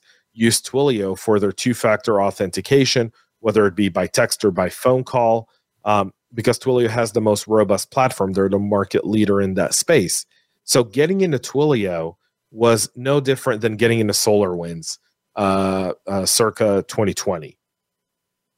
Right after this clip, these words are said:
Um, because Twilio had all the major players as their customer base, no different than how SolarWinds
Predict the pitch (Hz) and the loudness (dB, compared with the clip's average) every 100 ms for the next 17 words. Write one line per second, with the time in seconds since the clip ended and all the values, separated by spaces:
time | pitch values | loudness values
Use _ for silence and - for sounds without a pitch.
0 | _ 107 104 101 98 _ _ _ _ _ | _ -2 0 0 -4 _ _ _ _ _
1 | _ _ _ _ - _ _ _ _ 113 | _ _ _ _ -20 _ _ _ _ -8
2 | 120 139 120 - - - 156 151 123 110 | -2 2 2 0 -8 -2 0 4 2 2
3 | 120 110 - - 127 139 143 139 123 120 | 0 -2 -6 -2 2 4 2 0 -2 -2
4 | 117 113 113 - 170 180 107 98 101 - | 0 0 -4 -4 0 2 2 -2 -6 -10
5 | _ _ _ 117 110 - 104 - 156 - | _ _ _ -2 0 0 -2 0 0 0
6 | 117 101 101 98 120 110 117 110 107 110 | 0 2 0 0 0 0 0 0 0 0
7 | 104 - 139 151 113 101 95 98 | 0 0 0 0 0 -4 -6 -8